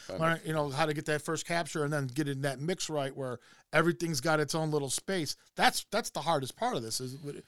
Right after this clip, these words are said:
Speaker 2: that, not
Speaker 1: Yeah,
Speaker 2: that and, and dealing
Speaker 1: kind
Speaker 2: with the
Speaker 1: of.
Speaker 2: personalities.
Speaker 1: Yeah, I mean, the tech, that's, like, the technical aspect of
Speaker 2: Right.
Speaker 1: it, yeah. Um, to me, it's, to me, it's usually more about what, what's the emotion of the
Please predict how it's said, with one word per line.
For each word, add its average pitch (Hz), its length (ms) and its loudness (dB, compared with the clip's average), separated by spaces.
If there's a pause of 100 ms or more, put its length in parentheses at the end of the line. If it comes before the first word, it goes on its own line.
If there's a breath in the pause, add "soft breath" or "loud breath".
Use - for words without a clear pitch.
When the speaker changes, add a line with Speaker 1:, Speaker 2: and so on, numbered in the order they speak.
(300 soft breath)
Speaker 2:
that, 196 240 10
not 196 160 4
Speaker 1:
Yeah, 165 60 6
Speaker 2:
that 202 300 12
and, 165 220 6
and 160 140 0
dealing 156 180 8
Speaker 1:
kind 123 100 4
Speaker 2:
with 87 100 4
the - 40 6
Speaker 1:
of. - 80 0
Speaker 2:
personalities. 135 680 0
Speaker 1:
Yeah, 107 340 6
I 113 40 2
mean, 123 180 2
the 117 100 4
tech, 135 260 2
that's, 131 220 2
like, 120 140 0
the 90 100 -6
technical 82 540 -2
aspect 67 480 -2
of 143 60 2
Speaker 2:
Right. 131 120 2
Speaker 1:
it, 67 140 -10
yeah. 71 320 -4 (120)
Um, 76 460 0 (1000)
to 104 100 -4
me, 120 420 4
it's, - 280 -2 (960)
to - 80 -8
me, 107 160 4
it's 98 160 2
usually 85 240 -8
more 80 260 -4
about 76 360 -4 (200)
what, 80 460 0
what's 87 200 2
the 82 120 0
emotion 71 440 -4
of 65 140 -10
the 62 160 -6